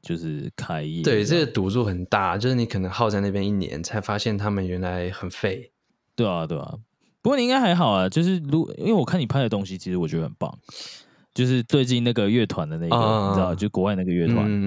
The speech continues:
Speaker 2: 嗯。
Speaker 1: 我忘记他叫什么名字了。
Speaker 2: Dream Shade 吗？
Speaker 1: Dream Shade，<laughs> 啊，Dream Shade，对，对，对，就是我看到那个，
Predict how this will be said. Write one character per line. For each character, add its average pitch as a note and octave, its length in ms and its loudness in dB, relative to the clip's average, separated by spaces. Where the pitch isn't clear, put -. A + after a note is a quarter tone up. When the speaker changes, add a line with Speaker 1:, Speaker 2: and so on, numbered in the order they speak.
Speaker 2:
嗯。 - 40 -6
Speaker 1:
我 F#2 100 0
忘 G#2+ 140 0
记 G#2+ 160 -4
他 G2 160 -2
叫 A2+ 160 2
什 A2+ 60 2
么 - 0 -
名 - 100 2
字 A#2+ 80 2
了。 G#2 60 4
Speaker 2:
Dream F2+ 160 0
Shade F2 60 -2
吗？ E2 320 -4
Speaker 1:
Dream A#2 200 0
Shade， A#2+ 380 0
<laughs> C3+ 100 2
啊， D3 160 4
Dream B2+ 320 0
Shade， G2 380 -2
对， G#2+ 160 -2
对， G2 100 -2
对， F#2+ 200 -2
就 A#2 100 -6
是 F3+ 160 -2
我 D#3 120 6
看 F#3 160 2
到 F#3 100 2
那 F#3+ 80 2
个， B2+ 260 2